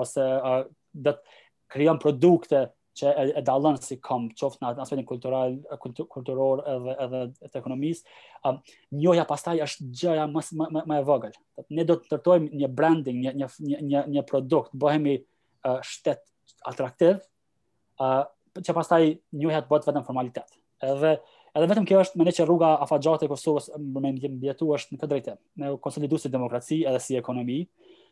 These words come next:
edhe me diver-, diversifiku interesat e sojna, një farë lloj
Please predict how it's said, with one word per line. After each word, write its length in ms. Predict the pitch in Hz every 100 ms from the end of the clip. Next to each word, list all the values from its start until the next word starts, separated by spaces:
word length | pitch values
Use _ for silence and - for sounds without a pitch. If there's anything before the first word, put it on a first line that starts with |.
| _ 131
edhe 160 | 143
me 80 | 143
diver-, 320 | 131 143 151
diversifiku 720 | 139 139 - 127 135 175 170 147
interesat 400 | 143 131 139 131
e 80 | 131
sojna, 300 | 123 147 170
një 80 | -
farë 220 | 151 147
lloj 100 | 156